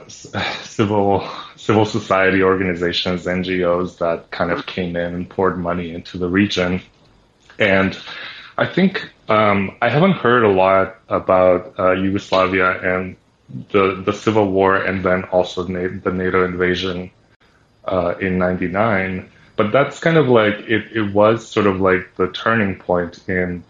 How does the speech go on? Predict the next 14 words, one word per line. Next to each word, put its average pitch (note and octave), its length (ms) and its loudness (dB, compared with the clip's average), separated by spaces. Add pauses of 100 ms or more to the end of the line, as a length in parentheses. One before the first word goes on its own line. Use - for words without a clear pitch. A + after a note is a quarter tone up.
(140)
the, F2+ 460 0
uh, F2+ 240 0
U F#2+ 280 2
S F2+ 200 0
and F2+ 120 -4
nato F2+ 220 2
relations F2+ 680 0
with E2+ 220 -10
Russia, F#2 340 -4
because F2+ 420 -12
it F2+ 80 -14
was - 360 -14 (480)
both, A2 600 2 (760)
um, F#2+ 500 2